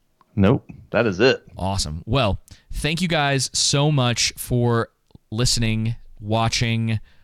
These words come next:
Speaker 2: wherever you happen to be, uh, consuming this. Uh, thank you guys, uh,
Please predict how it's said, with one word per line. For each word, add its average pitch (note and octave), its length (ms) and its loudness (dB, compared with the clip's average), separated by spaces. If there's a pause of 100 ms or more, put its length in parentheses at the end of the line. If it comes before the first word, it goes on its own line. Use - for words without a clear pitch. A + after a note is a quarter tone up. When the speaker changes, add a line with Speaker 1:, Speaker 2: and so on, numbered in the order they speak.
(160)
Speaker 2:
wherever A#2 440 0
you A#2 160 2
happen A2 360 0
to - 80 -2
be, A2 400 -2
uh, G#2 360 -2
consuming A2 640 -2
this. G2+ 480 -2 (420)
Uh, F#2+ 440 -2 (280)
thank C3 200 -2
you A#2+ 60 -2
guys, G2 360 -2 (240)
uh, F#2+ 360 -4